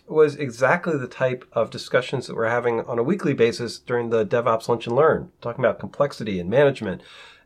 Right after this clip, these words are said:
and scaling things, um, all really important topics for understanding how to use our, uh, growingly <laughs> complex cloud environment.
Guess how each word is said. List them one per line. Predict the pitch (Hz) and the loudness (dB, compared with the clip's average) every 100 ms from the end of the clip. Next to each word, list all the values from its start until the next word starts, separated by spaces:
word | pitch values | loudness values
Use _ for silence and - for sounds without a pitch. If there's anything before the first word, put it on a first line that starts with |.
| - | -6
and | 117 107 101 - | -2 -2 -4 -10
scaling | - - 143 151 139 | -12 -2 2 4 4
things, | - 110 92 85 - - _ | 2 -2 -2 -4 -10 -18 _
um, | 110 104 92 _ | -12 -12 -12 _
all | - 131 143 147 131 | 0 2 4 2 0
really | 120 147 139 | -2 0 0
important | 123 - 110 123 | -2 -4 -6 -4
topics | 117 110 110 - - - - - | -2 0 -2 -4 -16 -20 -20 -20
for | - 123 131 | -6 -4 -2
understanding | 123 120 - 110 107 104 101 98 _ _ _ | -6 -6 -6 -4 -2 -2 -4 -8 _ _ _
how | - 127 127 127 123 | -8 2 4 4 0
to | - 120 110 98 | -8 -8 -8 -8
use | 98 107 110 113 110 101 - _ - | -10 -6 -4 -4 -6 -8 -12 _ -6
our, | 95 95 92 - _ _ _ | -2 0 -2 -8 _ _ _
uh, | - 90 90 | -10 -8 -8
growingly | - 104 113 107 95 | -4 -2 -2 -4 -6
<laughs> | - | -6
complex | 98 90 - 92 - | -6 -4 -2 -4 -4
cloud | - 95 90 90 | -6 -4 -2 -4
environment. | 85 76 87 - | -6 -6 -6 -10